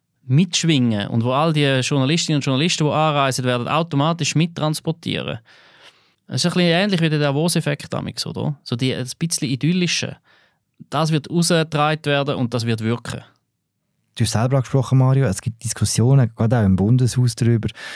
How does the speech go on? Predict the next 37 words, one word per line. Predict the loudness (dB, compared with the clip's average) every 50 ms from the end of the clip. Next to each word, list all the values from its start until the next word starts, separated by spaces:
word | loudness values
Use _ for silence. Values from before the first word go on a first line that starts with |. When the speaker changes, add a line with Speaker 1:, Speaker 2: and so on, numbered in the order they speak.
| -16 -18 -18 -20 -20 -6 _
Speaker 2:
ob | -2 -2 0
die | -2 0
Schweiz | 0 0 0 2 2
mit | 4 4
dem | 6
Organisieren | 4 2 2 2 2 2 2 2 2 2 2
von | 2
dieser | 2 0 0
Konferenz | 0 2 0 2 2 0 0 0 0 -2 -4 -8 -12 _ -10
ihre | -4 -2 0 2 2 4 2
Neutralität | 2 2 2 0 -2 -2 -2 -4 -4 -4 -2 -4 -4 -6 _ -10
erritzt. | -8 -6 -6 -4 -6 -8 -8 -8 -8 -8 -8 -8 -10 -14 -20 _ _ _ _ _ _ _ _ _ _ _ _ _ _ _ _
Was | -6 -4 -4 -2
sind | -2 -2 0 0
da | 0
die | 0
Argumente? | 0 0 0 0 0 0 -2 -6 -10 -14 -18 -20 _ _ _ _ _ _ _ _ _ _ _ _ _ _ _ _ _ -2
Speaker 1:
Ja, | 0 0 2 2
also | 2 0 0 -2 _ _ _ _ -20 -20 -18 -18 -18 -18 -18 -20 -20 -20 _ _ _ -20 -20 -20 _ _ _ _ _ _ _ -2
im | -2 -2
engeren | 0 0 2 2 2 0 0 0
Kern | 0 0 0 0 0
vom | 2 2 2
Neutralitätsrecht | 0 0 -2 -2 -2 -2 -2 -2 -2 -2 -2 -2 -2 -2 -2 -4 -4 -6 -10 -16 _ _ _ -6
haben | -2 0 0
wir | 2
da | 2 0 0
nicht | 0 0
wirklich | -2 -2 -2 -2 -2 -2 -2
ein | -2
Problem. | -4 -2 0 0 0 0 -2 -4 -8 -8 -6
Es | -6 -4 -2
geht | -2 -4 -4 -4
vor | -4 -2 -2
allem | 0 0 0 0
um | 0 0 0 -2 -2 -4
Perception, | -4 -2 -2 -2 -2 -2 -2 -2 -2 -4 -2 -2 -2 -4 -4